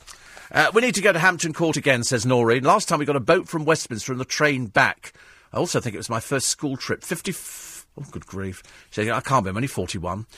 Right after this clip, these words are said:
Uh, in our day, school trips were to Hampton Court, Cuffley Camp. My friend's daughter is going with a school to America next year." She says, "Can you thank your producer?"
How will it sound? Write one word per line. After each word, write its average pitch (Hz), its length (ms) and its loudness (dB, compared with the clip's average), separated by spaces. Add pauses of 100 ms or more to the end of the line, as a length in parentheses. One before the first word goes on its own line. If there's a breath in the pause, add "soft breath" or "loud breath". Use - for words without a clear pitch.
(260 loud breath)
Uh, 123 200 4
in 156 100 4
our 196 180 6
day, 120 180 0
school 185 300 0
trips - 300 -4
were 131 60 -4
to 113 60 -4
Hampton 160 380 0
Court, - 460 -2
Cuffley - 380 -6
Camp. 113 320 -2
My 123 120 -4
friend's 180 280 -4
daughter 226 380 0
is 98 100 -4
going 120 220 2
with 117 100 -4
a - 40 -4
school 135 280 -2
to 139 140 0
America 143 720 2 (440 soft breath)
next 156 500 0
year." 123 280 2
She 139 100 -4
says, 147 220 0
"Can 208 100 -4
you 220 80 -4
thank 175 300 2
your 151 100 2
producer?" 127 680 -2